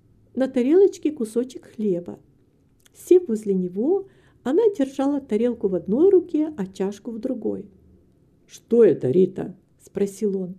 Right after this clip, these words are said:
«Ваш чай, мистер Дигби. Я надеюсь, что он хороший».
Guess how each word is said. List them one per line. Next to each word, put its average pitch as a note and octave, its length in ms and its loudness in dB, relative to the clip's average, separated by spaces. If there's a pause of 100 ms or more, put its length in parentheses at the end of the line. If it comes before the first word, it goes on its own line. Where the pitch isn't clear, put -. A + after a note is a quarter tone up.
(380)
«Ваш G4 260 4
чай, C#4+ 280 0
мистер C4 420 0
Дигби. B3+ 540 -4 (280)
Я A#3 160 0
надеюсь, A#3+ 420 2
что - 160 -6
он C#4 80 -6
хороший». B3 680 -2